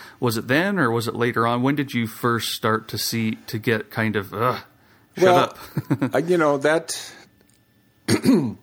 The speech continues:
Speaker 2: obviously that, that hit me right away with that. And to me, that sounded very, um, similar to a lot of, um, uh, documentary, uh, narration that you,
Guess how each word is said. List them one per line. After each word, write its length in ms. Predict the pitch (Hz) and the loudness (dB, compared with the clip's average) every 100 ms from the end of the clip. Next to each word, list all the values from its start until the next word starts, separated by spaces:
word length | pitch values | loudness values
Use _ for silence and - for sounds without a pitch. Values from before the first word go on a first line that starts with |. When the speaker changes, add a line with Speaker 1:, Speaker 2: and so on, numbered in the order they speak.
| _ _ _ _ _ - _ - | _ _ _ _ _ -20 _ -2
Speaker 2:
obviously 460 | 139 170 165 139 127 | 2 4 2 4 4
that, 280 | 120 120 - | 4 2 4
that 300 | 120 110 - | 2 2 -6
hit 240 | 101 139 131 | -2 -2 0
me 100 | 117 | 2
right 240 | 107 104 | 4 4
away 320 | 95 107 147 | 2 2 4
with 260 | 110 92 - | 2 0 0
that. 320 | 90 71 90 | -2 0 -2
And 340 | 110 104 - - | -2 -2 -4 -4
to 80 | 123 | 0
me, 200 | 131 117 | 2 2
that 200 | 110 107 | 0 0
sounded 420 | 120 107 101 98 | -2 0 0 0
very, 480 | 98 95 95 90 - _ - | 0 2 0 -2 -10 _ -12
um, 320 | 82 73 - _ - | -10 -10 -14 _ -4
similar 800 | - - 151 123 95 76 107 110 _ - | -2 2 2 2 2 -2 -4 -10 _ -2
to 200 | 107 90 | 0 2
a 20 | |
lot 300 | 90 95 98 | 2 2 2
of, 280 | 87 82 - | -2 -6 -6
um, 400 | 87 85 92 98 _ - - - - - - | -4 -4 -6 -12 _ -20 -20 -20 -20 -20 -6
uh, 380 | 92 82 76 62 - | -2 0 -2 -6 -6
documentary, 800 | - 110 107 104 98 95 90 85 - - | 0 0 0 -2 0 0 -2 -4 -10 -6
uh, 220 | 92 82 | -4 -2
narration 580 | 95 90 90 95 - 92 | 0 2 2 0 -2 -2
that 220 | 85 - | -4 -4
you, 280 | 90 85 | -4 -4